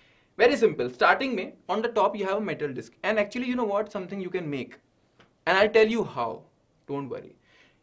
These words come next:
Metal disc is on the top. फिर क्या होता है? We have an insulated plug, then there is a brass rod, there is a glass jar, and there is a gold leaf.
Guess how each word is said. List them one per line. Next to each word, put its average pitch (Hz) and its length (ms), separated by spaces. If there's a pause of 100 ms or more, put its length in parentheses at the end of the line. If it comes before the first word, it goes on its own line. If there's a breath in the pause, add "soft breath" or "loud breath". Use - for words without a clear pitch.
(220)
Metal 214 280
disc 269 200
is 247 80
on 233 120
the 226 80
top. - 300 (200)
फिर 220 120
क्या 247 120
होता 240 200
है? 240 120
We 208 80
have 208 160
an 240 120
insulated 196 420
plug, 233 340
then 185 120
there 165 120
is 156 60
a 143 140
brass 131 300
rod, 220 340
there 160 100
is 135 60
a 131 40
glass 123 320
jar, 220 360
and 226 140
there 233 60
is 262 80
a 226 140
gold 220 360 (100)
leaf. 127 300